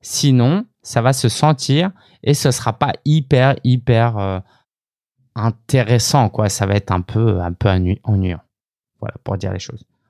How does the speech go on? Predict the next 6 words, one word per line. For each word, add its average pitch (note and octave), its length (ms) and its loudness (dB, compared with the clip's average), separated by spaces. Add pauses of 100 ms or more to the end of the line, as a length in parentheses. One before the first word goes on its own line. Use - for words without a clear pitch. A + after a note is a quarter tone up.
Entre-temps, C3+ 600 -2
j'ai A2 100 2
retrouvé, B2+ 560 2 (500)
euh, G#2+ 80 0
la G#2 140 -2
plateforme, C3 440 0